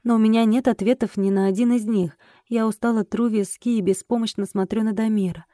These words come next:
«Извини, но ты женился на глупышке, верящей брату во всем». «Назови адрес, я пробью сведения на этот участок»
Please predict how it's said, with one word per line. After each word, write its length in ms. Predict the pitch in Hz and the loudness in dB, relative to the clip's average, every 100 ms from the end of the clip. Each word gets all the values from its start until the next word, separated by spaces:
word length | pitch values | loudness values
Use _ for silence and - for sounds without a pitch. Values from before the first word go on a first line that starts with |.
| _ _ _ _ _ _ | _ _ _ _ _ _
«Извини, 460 | 254 220 254 254 285 | -6 0 2 4 4
но 160 | 254 220 | 4 2
ты 180 | - | 0
женился 480 | 262 262 254 294 - | 0 2 2 2 2
на 120 | 240 | 0
глупышке, 520 | 220 233 - 285 - 233 | 0 -2 -2 -4 -2 0
верящей 440 | 247 269 - 247 | 2 2 0 -4
брату 400 | 202 226 254 254 | 0 0 2 2
во 100 | 240 | 2
всем». 500 | - - 294 185 160 _ _ _ | 0 0 2 2 -2 _ _ _
«Назови 460 | 214 196 185 170 175 | 2 4 4 4 4
адрес, 420 | 190 175 165 - | 4 2 0 0
я 140 | 220 | 0
пробью 340 | 208 190 180 165 | 2 2 2 0
сведения 460 | 165 170 170 165 | 2 2 4 4
на 160 | 170 165 | 4 2
этот 200 | 165 175 | 2 -2
участок» 480 | 170 180 165 - | -2 -2 -4 -6